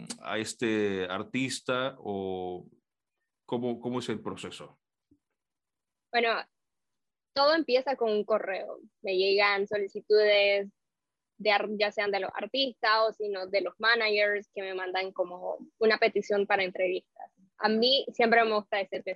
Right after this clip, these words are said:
Speaker 2: sí, nunca me gusta decir que no o rechazar a un artista solo porque es nuevo. Al contrario, esa es la razón por la cual The Latino Wave está acá, que es para brindar ayuda a los artistas emergentes. Entonces todo empieza con un correo, ya luego que nos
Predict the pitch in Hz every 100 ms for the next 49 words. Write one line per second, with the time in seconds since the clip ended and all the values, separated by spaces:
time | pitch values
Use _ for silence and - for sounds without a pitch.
0 | - 185 190 226 226 220 202 190 - 202
1 | 190 - 196 - 202 208 233 226 214 220
2 | 202 - 190 196 190 196 196 196 185 214
3 | - 196 185 175 - - - 214 208 185
4 | - - _ _ _ _ 220 208 214 214
5 | 220 196 185 - 214 220 220 214 208 208
6 | 214 214 202 - 180 - - 202 185 -
7 | 254 247 196 190 196 208 _ - 208 190
8 | _ 190 269 262 190 - _ _ - 208
9 | 269 269 190 - _ 190 196 202 _ 220
10 | 208 196 190 _ _ _ - 214 202 202
11 | 208 208 196 196 196 214 196 190 - 214
12 | 202 - - 208 190 - 175 - - -
13 | 220 196 196 226 233 233 226 233 226 220
14 | 220 233 226 208 180 180 202 185 185 185
15 | 190 202 196